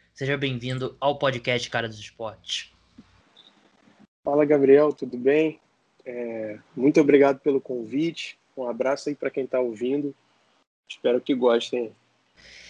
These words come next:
Speaker 1: É, porque o pessoal que escuta o podcast sabe que eu sou um entusiasta das analytics, mas o meu conhecimento é como fã mesmo, não,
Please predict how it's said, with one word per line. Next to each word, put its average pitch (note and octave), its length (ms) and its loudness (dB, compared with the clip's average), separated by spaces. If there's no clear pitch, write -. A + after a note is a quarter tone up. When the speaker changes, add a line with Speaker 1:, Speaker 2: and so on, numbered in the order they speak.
Speaker 1:
É, C3+ 220 0
porque F3+ 140 -6
o - 60 -6
pessoal A3 300 -4
que A#3+ 60 -12
escuta - 220 -10
o - 40 -20
podcast G3 440 -2
sabe F#3 280 -4
que F3 100 -14
eu F3 80 -6
sou E3 600 -2
um D#3+ 100 -4
entusiasta C#3 800 -2
das C3 240 -4
analytics, D3+ 840 -4
mas E3 440 0
o D#3+ 80 -4
meu D#3+ 140 -4
conhecimento D#3 800 -6
é - 40 -6
como E3+ 360 -8
fã D#3 340 -2
mesmo, A#2+ 420 -4
não, A#2 240 -8